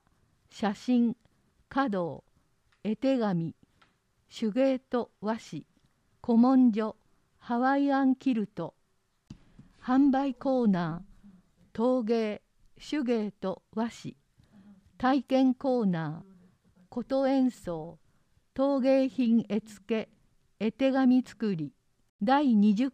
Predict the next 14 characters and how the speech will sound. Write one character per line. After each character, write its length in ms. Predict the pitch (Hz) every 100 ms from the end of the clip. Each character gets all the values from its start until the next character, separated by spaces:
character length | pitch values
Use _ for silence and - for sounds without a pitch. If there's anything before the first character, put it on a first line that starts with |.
| _
回 280 | - 180 160 - _ _ _ -
記 120 | 240
念 240 | 285 285
特 360 | - 240 - 254
別 260 | 269 -
展 320 | - 240 226 196
示 180 | 214
品、 320 | - 196 185 - _ _ _ _ _ _ _ _ -
和 200 | 220 226
合 300 | 262 285 254
が 160 | 208
生 160 | 180 226
ん 160 | 220 208
だ 240 | 202